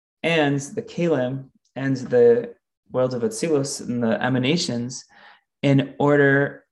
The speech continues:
to, uh, tolerate, in order to have this process happen. Why is that? Because since they are complete opposites, we know there's a general rule that they're always, whenever you have two opposites, the only way to unite, unite them is you need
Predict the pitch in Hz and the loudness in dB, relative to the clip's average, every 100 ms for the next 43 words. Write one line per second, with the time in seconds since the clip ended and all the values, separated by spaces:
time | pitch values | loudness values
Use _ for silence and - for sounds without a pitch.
0 | _ - - 131 123 123 123 123 135 - | _ -14 -8 -6 -4 -4 -4 -6 -8 -6
1 | 123 117 117 - 143 151 139 127 131 127 | -4 -4 -6 -4 2 4 4 0 -2 -2
2 | 127 123 127 110 - 120 120 120 120 - | -2 -4 -6 -8 -4 0 0 0 0 -2
3 | - 123 120 - - 170 175 135 - _ | -6 -4 -4 -6 -6 -4 -4 -10 -18 _
4 | _ _ _ 120 120 113 107 113 117 127 | _ _ _ 0 2 2 0 0 0 0
5 | - - _ _ 120 - 170 143 139 - | -6 -20 _ _ -8 0 2 2 -2 -12
6 | _ - 131 127 127 - 127 127 123 110 | _ -14 -12 -4 -4 -2 -2 -2 -4 -6
7 | 120 - 120 - 110 127 170 - - - | -8 -6 -8 -6 -4 -2 -4 -10 -14 -18
8 | _ _ _ _ _ _ _ _ 143 131 | _ _ _ _ _ _ _ _ -2 0
9 | 127 131 135 123 117 113 131 123 117 143 | 2 2 2 0 -2 -4 -2 -2 2 4
10 | 165 135 117 - 123 135 147 147 139 131 | 4 4 -2 -2 -6 -2 0 0 0 -4
11 | 151 160 143 - _ - 147 143 156 127 | -4 -4 -6 -10 _ -8 -4 -2 -2 -8
12 | 123 - 143 156 131 139 135 127 123 127 | -10 -8 -6 -4 -2 -4 -4 -6 -6 -4
13 | 156 143 - - 123 123 135 143 127 117 | -4 -6 -10 -12 -8 -6 -6 -4 -6 -6
14 | 120 120 127 143 143 139 | -10 -10 -6 -4 -4 -6